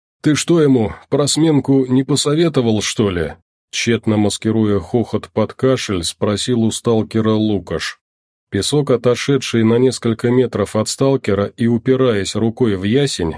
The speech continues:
лишь помотал головой от смеха, не в силах сказать ни слова.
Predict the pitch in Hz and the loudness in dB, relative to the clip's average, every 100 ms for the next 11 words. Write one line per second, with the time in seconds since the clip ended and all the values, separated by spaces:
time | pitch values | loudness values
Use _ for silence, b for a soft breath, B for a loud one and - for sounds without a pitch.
0 | - 92 110 143 - 131 127 131 143 117 | -10 -6 -4 -4 -2 0 0 0 0 0
1 | 101 107 117 123 113 98 - - 131 139 | 0 0 2 2 2 0 0 0 2 2
2 | - 95 101 - 143 123 117 - - 98 | 0 0 -2 -2 0 0 -2 -6 -2 0
3 | 117 113 117 117 110 127 113 92 82 73 | 0 0 0 0 0 0 0 2 0 -4